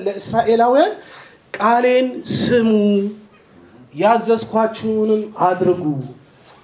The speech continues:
ቃሌን ስ-፣ እኔ አንዳንድ ጊዜ አሰብኩኝና እንዴ ምን አይነት፣ እየተቀዳ ስለሆነ ድምጼ፣ ምን አይነት ደንቆሮ ህዝብ ነው የእስራኤል ህዝብ እስከሚል ድረስ ማለት ነው።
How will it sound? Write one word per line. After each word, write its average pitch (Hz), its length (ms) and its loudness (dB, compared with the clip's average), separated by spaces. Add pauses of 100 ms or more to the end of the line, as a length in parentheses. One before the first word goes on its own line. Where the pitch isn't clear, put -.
(140)
ቃሌን 247 600 2
ስ-፣ - 280 -4 (120)
እኔ 214 140 0 (100)
አንዳንድ 214 320 0
ጊዜ 247 180 -8
አሰብኩኝና 208 680 -6 (520)
እንዴ 165 140 -10 (200)
ምን 202 260 -8 (100)
አይነት፣ 175 400 -10 (3000)
እየተቀዳ - 640 -20
ስለሆነ 139 340 -18
ድምጼ፣ 143 260 -14 (280)
ምን 196 320 -10
አይነት 190 300 -16
ደንቆሮ 156 440 -18
ህዝብ 131 240 -20
ነው 127 140 -20
የእስራኤል 131 380 -20
ህዝብ 127 220 -20 (140)
እስከሚል 131 420 -20
ድረስ 170 280 -20
ማለት - 240 -20
ነው። - 80 -20